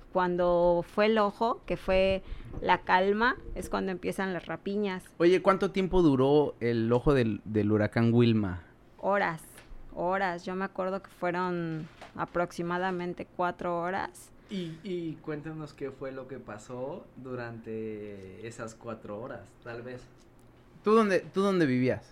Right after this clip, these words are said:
Speaker 1: Yo vivía en mi casa de siempre, en donde vivo
Speaker 2: Ah.
Speaker 1: ahora.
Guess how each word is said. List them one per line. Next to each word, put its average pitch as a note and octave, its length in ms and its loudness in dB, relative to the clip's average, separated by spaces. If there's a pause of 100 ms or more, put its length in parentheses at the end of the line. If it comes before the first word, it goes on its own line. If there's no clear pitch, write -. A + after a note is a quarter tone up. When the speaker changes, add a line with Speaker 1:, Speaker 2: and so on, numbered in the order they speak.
(100)
Speaker 1:
Yo A#3 180 4
vivía A3+ 600 0
en F3 260 -2
mi F3 120 -2
casa F#3+ 540 2
de D#3 220 -2
siempre, A3+ 560 0
en E3 120 -4
donde E3+ 240 -2
vivo F#3 220 4
Speaker 2:
Ah. F#3+ 100 6
Speaker 1:
ahora. G#3 160 2